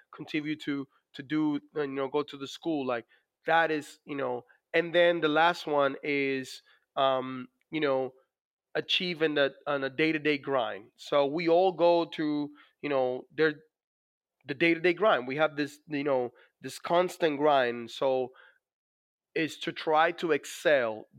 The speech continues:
day in and day out. And, and what I, and what that means is simply is, you know, did you give it your best? That's excelling. Excelling is not,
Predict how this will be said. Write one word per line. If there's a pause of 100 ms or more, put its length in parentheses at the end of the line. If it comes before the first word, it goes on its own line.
day
in (180)
and
day
out. (560)
And,
and
what
I,
and
what
that
means
is
simply
is, (640)
you
know, (520)
did
you
give
it
your
best? (680)
That's
excelling. (480)
Excelling
is
not,